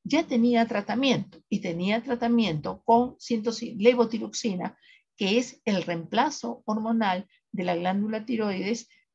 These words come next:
con el, o sea, lo que produce la glándula tiroides, ciento cincuenta microgramos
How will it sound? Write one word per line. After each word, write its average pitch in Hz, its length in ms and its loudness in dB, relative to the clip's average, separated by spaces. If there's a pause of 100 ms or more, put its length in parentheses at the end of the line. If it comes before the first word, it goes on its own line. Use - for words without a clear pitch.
(120)
con 185 400 -2 (260)
el, - 260 -6
o 143 80 -10
sea, 196 200 0
lo 170 140 2
que 190 100 -2
produce 190 520 0
la 160 120 -4
glándula 180 360 -6
tiroides, 196 480 -6 (240)
ciento 277 260 0
cincuenta 214 540 0
microgramos 180 840 0